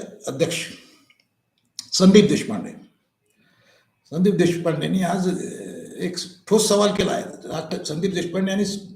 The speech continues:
स्पष्ट म्हटलं आहे की "बाबा, आजच, आजच तुम्हाला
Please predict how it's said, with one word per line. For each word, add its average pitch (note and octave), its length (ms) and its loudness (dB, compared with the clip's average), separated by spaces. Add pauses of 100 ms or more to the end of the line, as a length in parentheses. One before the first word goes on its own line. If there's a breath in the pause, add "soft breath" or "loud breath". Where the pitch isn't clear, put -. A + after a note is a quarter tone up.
(140)
स्पष्ट F#3+ 360 -2
म्हटलं F#3+ 280 2
आहे - 120 -2
की F3 60 -6
"बाबा, - 1500 -8
आजच, F#3 360 4 (1160)
आजच A3 400 2
तुम्हाला G3 300 0